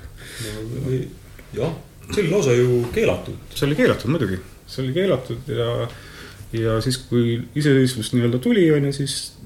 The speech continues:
Speaker 2: oli plats lage ja pidi kuskilt alustama. No vot, me siis niimoodi alustasimegi.
Speaker 1: Ku-, kuidas ta tol hetkel, kuidas ta maailmas tuli krüpto-, krüptoga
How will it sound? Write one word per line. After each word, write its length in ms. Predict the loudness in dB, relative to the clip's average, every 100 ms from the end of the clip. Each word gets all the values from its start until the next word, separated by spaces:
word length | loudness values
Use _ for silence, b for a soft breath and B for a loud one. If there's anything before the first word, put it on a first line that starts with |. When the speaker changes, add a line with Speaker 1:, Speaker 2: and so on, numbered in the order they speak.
| -18 -18 -8
Speaker 2:
oli 240 | 0 4 4 0 -10 0
plats 300 | 0 0 -2
lage 240 | 2 4 4 2 B B -20 -20 -10
ja 300 | -6 -2 -2 -2 -4 -2
pidi 160 | 2
kuskilt 340 | 2 0 -6 -4
alustama. 400 | -4 -4 -8 -4
No 140 | -2 -2
vot, 160 | -2 0
me 140 | 0
siis 160 | 0 0
niimoodi 240 | 2 4 2
alustasimegi. 600 | 0 -2 -8 -10 -12 -14 -20 -20 -20 B -12 -8
Speaker 1:
Ku-, 160 | -6 -2
kuidas 220 | -2 -2 0
ta 80 |
tol 160 | 0 2
hetkel, 420 | 0 -2 -6 -4 -6 -8 -10 -12 -8
kuidas 160 | -6
ta 80 | -4
maailmas 540 | 2 4 2 0 -8 -10
tuli 100 | -8
krüpto-, 480 | -8 -8 -8 -6 -6 -8
krüptoga 400 | -4 -4 -4